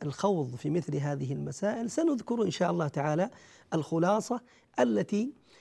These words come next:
يعني ينبغي لطالب العلم، أو هي ما توصلنا بفضل الله عز وجل إليه، وهو اختيار الحافظ ابن كثير وغيره من أهل التفسير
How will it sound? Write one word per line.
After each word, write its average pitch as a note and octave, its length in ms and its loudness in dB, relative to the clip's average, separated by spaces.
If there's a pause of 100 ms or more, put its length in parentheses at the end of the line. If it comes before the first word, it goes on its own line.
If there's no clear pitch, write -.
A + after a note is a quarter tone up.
(180)
يعني D#3+ 360 2
ينبغي F#3 440 6
لطالب D#3+ 480 2
العلم، G3 360 2 (100)
أو E4 280 4 (520)
هي B3 200 8
ما C4 160 6
توصلنا G3+ 600 0
بفضل E3+ 380 2
الله D#3+ 400 0
عز C#3 200 -2
وجل D3 560 0 (560)
إليه، F3+ 360 4
وهو C#4 260 6
اختيار G3 420 2
الحافظ D3 440 0
ابن C3+ 180 0
كثير A3 420 0
وغيره F3+ 580 4 (440)
من A#3+ 160 4
أهل D3+ 180 2
التفسير C3+ 580 -2